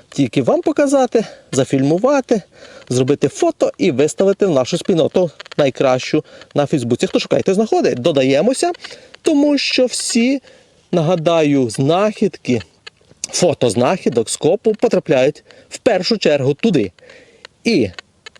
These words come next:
потім я моїм підписникам, бажаючим, дарую свої знахідки, які знаходжу в горах Карпатах. А чи ви хочете отримати знахідки від Вуйка Штірліца, цікаві ніштячки всякі різні,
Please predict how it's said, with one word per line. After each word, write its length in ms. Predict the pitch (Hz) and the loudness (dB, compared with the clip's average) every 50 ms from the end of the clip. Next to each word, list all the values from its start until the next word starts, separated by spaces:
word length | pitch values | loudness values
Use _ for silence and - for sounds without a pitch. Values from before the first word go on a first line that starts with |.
| _ _ _ | _ _ _
потім 500 | 302 330 339 302 - - 330 339 320 277 - - _ _ _ _ _ _ _ _ _ _ _ - | 0 0 0 0 0 0 0 2 0 -2 -4 -14 _ _ _ _ _ _ _ _ _ _ _ -6
я 360 | 147 123 139 156 135 117 107 - _ _ _ _ - | -2 0 2 2 2 0 -2 -6 _ _ _ _ -2
моїм 320 | 151 151 151 131 117 110 | 0 2 2 2 2 0
підписникам, 640 | - - 147 - - 185 190 - 262 - 320 294 226 | 0 -2 -4 0 -2 0 0 0 0 0 2 2 2
бажаючим, 600 | 240 240 226 262 277 277 277 - - 311 311 269 - - - - | 2 2 2 2 2 2 0 0 0 -2 -2 -2 -6 -12 -4 -2
дарую 640 | 196 220 339 349 320 320 311 311 311 311 311 320 302 - - - _ _ _ - _ _ _ _ _ | 0 0 2 2 2 2 4 4 4 4 2 2 0 -4 -12 -20 _ _ _ -20 _ _ _ _ _
свої 440 | - - 240 233 226 208 214 240 254 | -4 0 2 2 2 4 2 2 2
знахідки, 540 | 233 285 330 330 285 - - 180 - - | 4 2 2 2 2 0 -2 -2 0 -4
які 180 | 175 156 - 208 | -4 -2 -2 -2
знаходжу 480 | 180 208 208 - - 165 165 160 175 175 | 0 0 -2 0 2 0 2 2 0 -2
в 20 | |
горах 280 | 156 135 143 151 160 - | 0 2 2 2 2 0
Карпатах. 640 | - 220 233 - 294 285 247 - - 120 - - - _ _ - - - | 0 -2 0 0 0 0 0 0 -2 -4 -4 -12 -20 _ _ -20 -12 -4
А 120 | - 135 | -4 -2
чи 120 | - - | 0 2
ви 100 | 147 131 | 2 2
хочете 380 | 131 - 240 311 - - 403 370 | 2 2 2 0 2 0 0 0
отримати 480 | 330 - 330 269 208 175 160 - 175 147 | 2 2 2 2 2 2 2 2 2 2
знахідки 420 | 151 151 120 - 151 135 - 170 | 2 2 2 0 -2 -2 0 0
від 100 | 147 139 | 0 2
Вуйка 260 | 156 151 120 - 147 | 2 2 2 2 0
Штірліца, 420 | - - - 117 107 107 - - 123 | 0 0 0 0 0 0 -2 -2 -2
цікаві 420 | - - 139 - 139 120 117 123 | -2 -2 0 2 2 2 4 2
ніштячки 480 | 123 117 - - 151 139 - - - 117 | 2 0 0 -2 -2 -2 0 0 -2 -2
всякі 400 | 107 - - 120 107 - - 120 | -2 0 0 0 0 0 0 0
різні, 320 | 113 110 92 - - 135 | 0 0 -2 -4 -6 -8